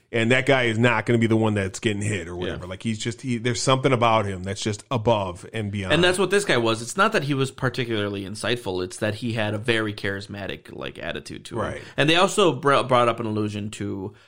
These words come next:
Speaker 2: or a reference to Charles Manson earlier in the movie.
Speaker 1: Yeah, yeah.
Speaker 2: About how, like, it was very similar, like, the kind of,
Speaker 1: Yeah.
Speaker 2: the kind of human being that he was.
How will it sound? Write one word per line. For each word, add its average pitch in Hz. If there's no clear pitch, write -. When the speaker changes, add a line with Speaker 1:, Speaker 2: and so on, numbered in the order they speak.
Speaker 2:
or 123
a 110
reference 104
to 85
Charles 82
Manson 98
earlier 50
in -
the -
movie. -
Speaker 1:
Yeah, 85
yeah. 85
Speaker 2:
About 107
how, 107
like, 95
it 92
was 101
very 98
similar, 104
like, -
the -
kind 98
of, 147
Speaker 1:
Yeah. 82
Speaker 2:
the 80
kind 87
of 82
human 104
being 95
that 60
he 58
was. 62